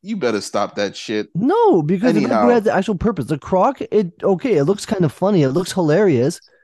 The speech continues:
Speaker 2: But are you gonna dress in a big rain jacket and walk around that thing? No one's gonna, there's no purpose of that shoe.
Speaker 1: It's breathability. At least I can get 'em off. Unlike
Speaker 2: They,
Speaker 1: the
Speaker 2: no,
Speaker 1: motherfuckers
Speaker 2: they're
Speaker 1: putting on
Speaker 2: not,
Speaker 1: them big,
Speaker 2: Rich,
Speaker 1: the
Speaker 2: they're not see-through. Their holes don't go through. They just look like S-,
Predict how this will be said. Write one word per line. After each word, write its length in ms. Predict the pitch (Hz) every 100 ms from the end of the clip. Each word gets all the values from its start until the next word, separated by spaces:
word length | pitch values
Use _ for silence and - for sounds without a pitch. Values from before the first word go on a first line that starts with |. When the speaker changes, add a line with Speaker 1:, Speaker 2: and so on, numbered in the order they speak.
| _ _ _ _
Speaker 2:
But 440 | 170 147 196 165 -
are 60 | 175
you 200 | 156 190
gonna 220 | 202 180
dress 320 | 143 175 180
in 80 | 185
a 60 | 156
big 240 | 160 139
rain 260 | 139 151 160
jacket 380 | 170 170 -
and 100 | 156
walk 240 | 139 143 -
around 200 | 143 151
that 180 | 180 185
thing? 160 | 156
No 100 | 156
one's 160 | 175 165
gonna, 280 | 165 170 156
there's 160 | 156
no 180 | 143 170
purpose 460 | 156 - 175 180 -
of 160 | - 120
that 240 | 123 -
shoe. 420 | - 151 95 - - _ _
Speaker 1:
It's 120 | -
breathability. 680 | 101 127 117 107 107 92 90 - _
At 60 | 117
least 160 | 135
I 80 | 135
can 100 | 120
get 160 | 113 104
'em 120 | 101
off. 380 | 104 92 - _ _ _
Unlike 260 | 98 104 101
Speaker 2:
They, 80 | 165
Speaker 1:
the 60 |
Speaker 2:
no, 60 | 165 185 208
Speaker 1:
motherfuckers 40 |
Speaker 2:
they're 100 | 185
Speaker 1:
putting 140 | 180 175
on 220 | 170 175
Speaker 2:
not, 0 |
Speaker 1:
them 180 | 202 190
big, 240 | - 117 - _
Speaker 2:
Rich, 320 | 143 180 170
Speaker 1:
the 60 | 113
Speaker 2:
they're 160 | 139 151
not 240 | 156 156
see-through. 400 | - 165 156 104
Their 160 | 90 123
holes 280 | 139 156 151
don't 160 | 156
go 160 | 139 143
through. 340 | - 147 120
They 100 | 95
just 200 | 107 127
look 100 | -
like 120 | 135
S-, 200 | - -